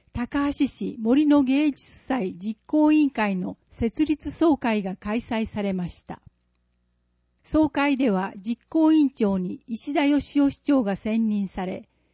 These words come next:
会の規約や役員の承認、二千二十七年の本番に向けた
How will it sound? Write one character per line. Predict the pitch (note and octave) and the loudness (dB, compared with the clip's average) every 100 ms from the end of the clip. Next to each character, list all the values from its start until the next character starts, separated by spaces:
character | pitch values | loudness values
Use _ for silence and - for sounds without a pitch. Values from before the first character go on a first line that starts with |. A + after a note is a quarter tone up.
| _ _ | _ _
会 | - D#4 C#4+ | -2 2 2
の | A#3 | 0
規 | - G#3+ | -2 -4
約 | G#3 G3+ F#3+ | -4 -4 -8
や | G3 G3 - | -8 -8 -8
役 | A3 - E4+ | -8 -2 2
員 | D#4 B3 | 2 2
の | A3 | 0
承 | F3+ G3+ F#3+ | -2 -2 -2
認、 | F#3 F#3+ - _ _ _ _ _ - | -4 -8 -12 _ _ _ _ _ -6
二 | G#3+ | -4
千 | - D#4+ C#4+ A#3+ | -2 2 2 2
二 | D#4 | 0
十 | C#4 B3+ G#3+ | 2 2 2
七 | - - C#4+ | -2 0 2
年 | C4+ G#3 | 2 0
の | F#3+ F#3 | -2 -4
本 | A3+ C#4+ C#4 | 0 2 2
番 | C4+ C4 | 2 2
に | A#3+ | 0
向 | A3 G#3+ | 0 -2
け | G#3 | -6
た | - F#3+ | -6 -10